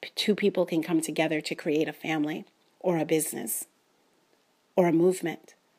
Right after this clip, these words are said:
And once that's done, they move on some way or the other. And it's a healthy thing to transition, and to transition in a way where you wish those who depart you, however it is that they depart you,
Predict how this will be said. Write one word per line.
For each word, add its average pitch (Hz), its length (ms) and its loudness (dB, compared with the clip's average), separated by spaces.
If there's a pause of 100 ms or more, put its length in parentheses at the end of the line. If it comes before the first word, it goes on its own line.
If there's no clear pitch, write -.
(340)
And 175 300 2 (160)
once 185 320 4
that's 185 320 -6
done, 185 440 -2 (500)
they 170 240 4
move 170 240 4
on 180 440 -6
some 185 340 2
way 180 180 4
or 175 120 0
the 160 160 0
other. - 280 -6 (720)
And 175 420 4
it's 202 160 2
a 208 60 6
healthy 220 420 0
thing 196 320 2
to - 120 -10
transition, 170 880 0
and 170 160 2
to 180 80 -2
transition 190 580 0
in 185 100 4
a 160 80 0
way 175 240 6
where 175 140 2
you 156 220 4
wish 180 360 4 (380)
those 185 280 8
who 202 120 0
depart 226 560 4
you, - 220 -6 (240)
however 214 440 6
it 170 80 2
is 160 180 0
that 160 160 -2
they 156 140 0
depart - 520 -6
you, 110 180 -6